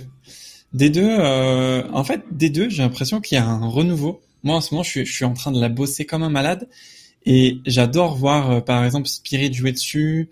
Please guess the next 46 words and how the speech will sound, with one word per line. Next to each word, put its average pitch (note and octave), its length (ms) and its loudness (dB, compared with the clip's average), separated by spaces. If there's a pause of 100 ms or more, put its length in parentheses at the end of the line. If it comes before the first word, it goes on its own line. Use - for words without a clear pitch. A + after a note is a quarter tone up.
(420)
Euh, A#2+ 300 2
ils A#2+ 100 2
sont, C#3 280 -2
ils B2 80 -4
sont C3 140 -4
en C3 60 0
train D3 220 -4
de C3+ 60 -2
redéfinir C3+ 540 -2
pas C3+ 120 -2
mal C#3 200 2
la B2 120 4
méta B2+ 280 0
en C#3 80 -2
terreau, C#3+ 420 -2
vu C3+ 220 -6
que - 100 -4
la C3+ 60 2
méta B2+ 240 0
en C3 40 -4
C B2+ 160 -6
T C3 100 -4
a C3 40 2
évolué. C3 580 0 (640)
Euh, B2+ 80 4
les A#2+ 140 6
mecs, D3+ 220 4
on C3 60 2
n'en A#2+ 220 2 (340)
plus - 140 -2
rien D#3+ 220 2
à D#3 100 2
faire D#3 340 0
de, C3 360 2
du B2+ 260 -4
contrôle C#3 360 -4
map. F#3 240 2
En C#3+ 100 -2
fait, F3+ 360 -6
ils C3 140 -2
font G3 480 2 (220)
un C#3 100 0
début C#3 240 -2
de - 60 -18
contrôle D3+ 380 -6
map D#3+ 180 -2